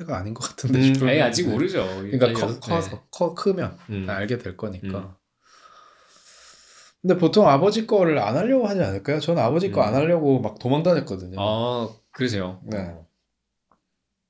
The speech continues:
Speaker 1: 뭐, 사업을 할 뭔가 성향인 애인지 아닌지
Speaker 2: 음.
Speaker 1: 좀 지켜봐야 알겠죠.
Speaker 2: 음,
Speaker 1: 네.
Speaker 2: 음.
Speaker 1: 사업을 하면 안 되는 사람들이 있잖아요.
Speaker 2: 아, 있죠.
Speaker 1: 네.
Speaker 2: 있죠, 있죠.
Speaker 1: 뭐,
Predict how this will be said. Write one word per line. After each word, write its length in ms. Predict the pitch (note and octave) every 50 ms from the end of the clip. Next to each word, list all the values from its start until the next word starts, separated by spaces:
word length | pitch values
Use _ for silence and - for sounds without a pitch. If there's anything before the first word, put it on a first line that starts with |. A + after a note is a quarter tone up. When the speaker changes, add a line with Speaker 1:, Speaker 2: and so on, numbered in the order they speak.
| _ _ _ _
Speaker 1:
뭐, 160 | - - _ _
사업을 460 | - - C#3 C#3 D3 D3 D#3 D3 C3+
할 340 | D3 D3 D3 D3 C#3+ C#3+ - _ _ _ _ _ _ _ _ _ _ _ _
뭔가 380 | _ - - B2+ G#2+ G2+ G2+ G2+
성향인 800 | - - D#3 D#3+ F3 F#3 F3+ E3+ D3+ C3+ B2+ A#2+ A2+ A2 - -
애인지 300 | A#2 A#2+ A#2+ G#2 G#2+ F#2+
아닌지 360 | F2 F2 F#2 G2 G2+ F#2+ G2 G#2+ G#2+
Speaker 2:
음. 480 | G#2 G2+ G2+ G2+ G2+ G2 G2 G2+ - _ _ _ _ _ _
Speaker 1:
좀 180 | - F#2+ G#2 - _ _ _
지켜봐야 480 | - - C3 - D3 C#3 D3+ D3+ A#2+ F2
알겠죠. 360 | E2+ E2+ F#2 F#2 - G#2 G2+
Speaker 2:
음, 140 | G2+ G2 G2
Speaker 1:
네. 60 | F#2+ F#2+ F#2 F#2 F2+ F#2 F#2 F#2+
Speaker 2:
음. 260 | G#2 G#2+ G#2 G#2 A2 G#2+ _ _ _ _ _ _ _ _ _ _ _ _ _ _ _ _ _ _ _ _ _
Speaker 1:
사업을 280 | - C3 C3 C3+ C3+ C3+
하면 240 | D3 C#3+ C3 A#2 G#2+
안 200 | - G2+ A2 A#2
되는 280 | D3 D#3+ E3 F3 E3
사람들이 480 | D#3 C#3+ C3 B2+ A#2+ A#2 A2+ G#2+ F#2+ F2+ - - -
있잖아요. 440 | G2+ - - B2+ A#2+ G2+ F2 F2 F#2+ G#2
Speaker 2:
아, 140 | G2+ G#2
있죠. 360 | G2+ F#2 - - - F#2+ F2+ _ - -
Speaker 1:
네. 180 | F#2+ F#2 F2 F2 F2+
Speaker 2:
있죠, 180 | A2 - -
있죠. 260 | G#2 F#2+ _ - - _ _ _ _ _ _ _ _ _ _ _ _ _ _ _ _ _ _ _ _ _ _ _ _ _ _ _ _ _ _ _
Speaker 1:
뭐, 420 | - B2 A#2+ A2+ A2 A2 A#2 A#2